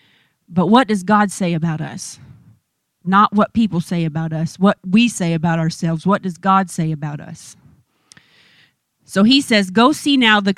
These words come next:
this cursed woman and bury her, for she is a king's daughter." And they went to bury her, but they found no more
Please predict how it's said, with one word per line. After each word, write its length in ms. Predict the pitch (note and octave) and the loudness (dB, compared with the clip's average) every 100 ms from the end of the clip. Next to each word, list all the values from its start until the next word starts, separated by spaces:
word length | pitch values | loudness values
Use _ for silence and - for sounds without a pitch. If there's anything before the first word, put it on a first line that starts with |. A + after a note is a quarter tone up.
| - | 0
this 200 | G#3+ - | -2 0
cursed 380 | - G#3+ - | 2 2 4
woman 280 | F#3+ F3 F3 - | 0 2 2 0
and 180 | G3 | 0
bury 320 | F3 G#3+ G3+ F3 | 2 4 4 4
her, 240 | E3+ D#3+ | 2 0
for 180 | F3 F3+ | 0 -2
she 360 | - B3+ B3+ | 0 0 0
is 160 | A#3+ A3 | 0 -2
a 60 | A3 | -2
king's 420 | - G3 F3 D#3+ | 0 0 0 0
daughter." 400 | D#3+ D3+ D3 D#3+ - _ _ | 0 0 -4 -8 -12 _ _
And 140 | - F#3 | -4 2
they 140 | G#3 | 4
went 200 | A3 C4 | 6 2
to 120 | - B3 | 0 -2
bury 360 | A#3 G#3+ F#3+ | 2 2 2
her, 200 | F#3+ F#3 | 2 2
but 200 | F#3 E3+ | 2 -2
they 120 | F#3+ | -2
found 400 | F#3 - G3+ G3 | -2 2 4 4
no 240 | G3 G3+ A#3 | 4 4 6
more 420 | A#3 G#3 F#3+ F#3+ | 4 6 4 2